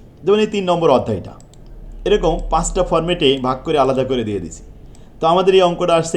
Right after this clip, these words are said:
এক নম্বর ফরম্যাট থেকে। আপনি চিনলেন কীভাবে? যখনই দেখলেন যে দুইটা লেভেল দেওয়া রয়েছে, হাই লেভেল আর লো লেভেল, তখন তো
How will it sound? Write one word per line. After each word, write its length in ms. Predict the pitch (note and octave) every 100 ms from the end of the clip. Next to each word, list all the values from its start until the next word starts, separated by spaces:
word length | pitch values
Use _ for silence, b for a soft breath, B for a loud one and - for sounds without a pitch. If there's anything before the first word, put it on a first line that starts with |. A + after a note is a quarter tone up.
| D3
এক 60 | C3
নম্বর 160 | C#3+ C#3 C3+
ফরম্যাট 240 | A2 G2+ -
থেকে। 160 | - - -
আপনি 120 | C3+ E3
চিনলেন 260 | F3+ F3+ F#3 F#3+
কীভাবে? 280 | F3+ F3+ A#3 B B B A2+
যখনই 260 | E3 G#3 F#3+
দেখলেন 220 | F3+ F#3 F#3
যে 60 | D#3+
দুইটা 180 | E3 E3
লেভেল 200 | C#3+ D#3+ E3
দেওয়া 120 | E3+
রয়েছে, 200 | E3 - C#3
হাই 160 | B2+ C#3 D3+
লেভেল 180 | D3+ D3+
আর 40 | C#3
লো 60 | C#3 C#3+
লেভেল, 180 | A#2+ A#2
তখন 160 | - G#3
তো 40 | G#3